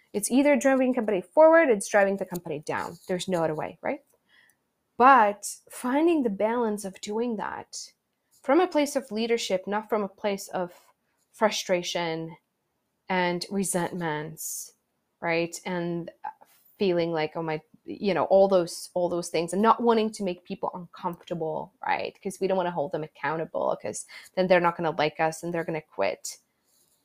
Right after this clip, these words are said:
And all the weird stuff that, um, develops in working relationships. And we as a team, we didn't get here. We didn't get to being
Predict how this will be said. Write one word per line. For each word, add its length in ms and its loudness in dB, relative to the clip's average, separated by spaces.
And 140 0
all 180 8
the 520 8
weird 800 2
stuff 760 -6
that, 380 2
um, 440 -2
develops 480 2
in 100 -6
working 340 -8
relationships. 680 -6
And 160 -2
we 300 0
as 120 0
a 60 -4
team, 500 -6
we 280 2
didn't 340 0
get 300 -2
here. 400 -8
We 220 -2
didn't 340 -2
get 240 0
to 120 0
being 500 -2